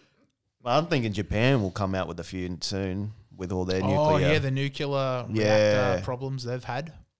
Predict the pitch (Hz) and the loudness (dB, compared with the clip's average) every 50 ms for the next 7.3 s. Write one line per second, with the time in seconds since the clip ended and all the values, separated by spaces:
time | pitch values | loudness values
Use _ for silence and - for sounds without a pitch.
0 | _ - - 370 392 415 403 311 143 - - - 120 120 135 147 127 98 92 85 | _ -6 -4 -2 0 0 2 2 2 2 4 4 4 4 4 4 2 0 -2 -4
1 | 85 90 87 87 85 82 - - - _ _ _ _ _ _ _ _ _ _ _ | -4 -4 -4 -4 -4 -6 -6 -8 -12 _ _ _ _ _ _ _ _ _ _ _
2 | _ _ _ _ _ _ _ _ _ _ _ _ _ _ _ _ _ _ _ _ | _ _ _ _ _ _ _ _ _ _ _ _ _ _ _ _ _ _ _ _
3 | _ _ _ _ - - - 87 85 76 73 65 - - - - _ _ _ _ | _ _ _ _ -18 -12 -8 -8 -8 -8 -8 -10 -10 -12 -14 -16 _ _ _ _
4 | _ _ _ _ _ _ _ _ _ _ _ 104 110 107 104 104 104 98 92 95 | _ _ _ _ _ _ _ _ _ _ _ -16 -14 -10 -10 -8 -6 -4 -2 -2
5 | 92 90 90 90 90 87 90 - _ - - 113 127 135 120 101 90 82 87 92 | -2 -2 -2 -4 -6 -8 -10 -14 _ -2 4 6 6 8 6 4 0 -2 -2 -4
6 | 104 - _ _ _ _ _ _ _ _ _ _ _ _ - 113 110 110 110 107 | -6 -10 _ _ _ _ _ _ _ _ _ _ _ _ -4 0 0 2 2 2
7 | 107 107 104 101 98 | 0 -2 -4 -6 -12